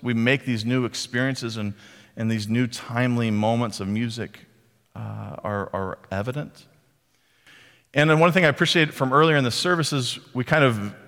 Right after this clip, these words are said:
went outside of our normal pocket of time frames for singing Christian worship, uh, going into, I think you said in the ninth century Latin text. Pretty much most American Christian worship is four hundred years of a window,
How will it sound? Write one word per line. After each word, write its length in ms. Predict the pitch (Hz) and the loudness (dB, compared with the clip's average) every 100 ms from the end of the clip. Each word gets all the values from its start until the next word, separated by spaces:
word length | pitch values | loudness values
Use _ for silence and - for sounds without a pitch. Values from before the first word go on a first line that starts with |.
| - _ _ _ | -20 _ _ _
went 520 | - - 135 135 143 | -18 -14 -2 0 2
outside 560 | 123 123 - - 113 123 | 2 2 2 2 4 4
of 120 | 117 | 6
our 140 | 107 104 | 6 6
normal 600 | 101 113 120 123 123 113 | 2 2 2 2 2 0
pocket 560 | - 117 110 - 135 | -4 -2 -2 -2 0
of 280 | 104 104 - | 2 2 0
time 300 | - 110 123 | -4 -2 -2
frames 400 | - 120 131 131 | -4 -4 -2 -6
for 140 | - | -8
singing 400 | 104 - 117 117 | -8 -6 -4 -4
Christian 720 | 107 - 113 - 113 107 107 117 | -6 -8 -8 -6 -6 -6 -6 -6
worship, 460 | 98 117 - 160 - - - _ | -4 -4 -4 -6 -8 -20 -20 _
uh, 240 | 113 110 104 | 0 2 2
going 320 | 113 110 110 | 0 2 0
into, 340 | 107 - 104 | -2 -2 -2
I 40 | 95 | -2
think 160 | 120 | -4
you 60 | 113 | -6
said 160 | 110 | -4
in 80 | 98 | -4
the 60 | 95 | -4
ninth 260 | 98 110 | -4 -4
century 600 | - 110 104 113 104 104 143 - | -6 -8 -6 -4 -4 -4 -6 -4
Latin 320 | 104 104 107 | 0 0 -2
text. 520 | - 110 110 - - _ _ _ - - - _ | -2 -2 -2 -10 -20 _ _ _ -20 -20 -20 _
Pretty 220 | - 320 269 | -2 0 4
much 320 | 175 151 143 | 4 4 4
most 380 | 160 170 - - | 4 4 0 -2
American 520 | 120 131 147 139 123 | 2 6 4 2 -4
Christian 640 | - 139 - 131 113 113 | -2 -4 -2 -2 -2 -2
worship 420 | 127 135 - 110 | 0 0 0 -2
is 240 | 110 113 107 | 0 0 -2
four 280 | - 156 135 | -4 2 2
hundred 240 | 131 110 | 2 0
years 320 | 110 113 101 | 0 0 -2
of 100 | 95 | -4
a 60 | 92 | -4
window, 560 | 98 101 85 - 82 | -4 -4 -4 -6 -10